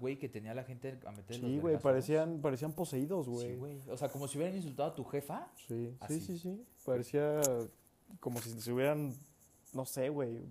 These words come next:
Speaker 2: como tipo Guerra Mundial Z, güey. O sea, la peli.
Speaker 1: <laughs> Sí, sí, sí, sí.
Speaker 2: <laughs> Que, pues, no ves que se hacen, o sea, estos
Speaker 1: Se amon-,
Speaker 2: zombies, güey,
Speaker 1: se
Speaker 2: pero
Speaker 1: amontona,
Speaker 2: como
Speaker 1: ¿no?
Speaker 2: que se alocan, güey,
Speaker 1: Ah.
Speaker 2: ajá. Entonces,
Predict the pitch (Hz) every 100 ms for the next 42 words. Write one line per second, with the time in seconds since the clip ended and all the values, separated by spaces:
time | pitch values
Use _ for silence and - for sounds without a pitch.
0 | - _ - 123 123 120 131 156 147 147
1 | 143 127 127 127 127 135 131 151 - -
2 | - - 160 139 123 117 135 156 - -
3 | - - 196 120 170 117 117 110 110 -
4 | - - - 123 117 117 117 117 107 113
5 | 120 123 127 120 113 113 113 120 113 104
6 | - - - 143 113 110 - 117 - -
7 | - - 113 123 127 117 120 127 165 120
8 | 117 113 117 107 104 131 139 131 143 151
9 | 165 131 120 120 117 104 101 127 135 131
10 | - - _ - - - - - 123 123